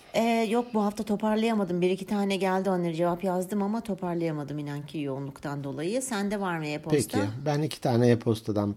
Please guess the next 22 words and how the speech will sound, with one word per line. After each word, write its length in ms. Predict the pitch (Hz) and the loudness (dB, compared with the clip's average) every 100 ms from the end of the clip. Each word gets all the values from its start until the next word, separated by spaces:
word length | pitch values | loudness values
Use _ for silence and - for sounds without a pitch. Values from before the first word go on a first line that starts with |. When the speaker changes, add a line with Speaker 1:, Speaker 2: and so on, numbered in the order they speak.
| - | -4
Speaker 2:
bahsedeyim. 640 | 101 85 - 85 87 143 | -4 -4 -2 0 2 4
Speaker 1:
Yaşasın. 680 | 247 311 320 320 240 240 240 - - - - - - - _ | 4 4 2 2 2 0 -4 -12 -20 -20 -20 -20 -20 -20 _
Speaker 2:
Yaşasın. 720 | 107 95 - 135 123 120 117 123 | 0 0 0 -2 2 4 4 4
Bir 100 | 151 | 4
tanesi 440 | 170 170 160 185 | 6 6 4 2
Şule 420 | - 160 135 135 | 4 6 8 8
Deveci. 500 | 120 101 95 - 127 - - - - | 8 8 6 4 -4 -6 -20 -16 0
Speaker 1:
Merhaba 420 | 262 302 294 269 | 4 6 6 6
Şule. 400 | - 214 196 220 - - - - - - - - - - - - | 2 -2 -2 -4 -10 -20 -20 -20 -20 -16 -16 -18 -20 -20 -4 8
Speaker 2:
"Yirmi 220 | 165 165 | 10 10
altı 260 | 165 165 170 | 8 8 8
yaşındayım 640 | 156 - 131 123 135 135 | 8 6 6 6 6 6
ve 200 | 123 131 - - - | 4 4 0 -8 -2
akademik 460 | - 117 117 127 | 4 8 8 6
kariyer 340 | - 110 110 120 | 6 8 8 6
hevesiyle 500 | 101 95 - 95 123 | 4 2 0 0 0
çabalıyorum." 680 | 123 104 98 104 92 80 76 | 2 4 6 6 6 4 4
diyor. 220 | 82 135 - _ _ _ - - - - - - - | 4 2 -4 _ _ _ -14 -14 -16 -20 -20 -18 0
"Ama 220 | 156 160 | 6 8
bazen 420 | 160 175 180 160 | 8 8 8 8
de 120 | 120 113 | 6 4
kendimi 500 | 147 147 127 113 | 2 2 4 2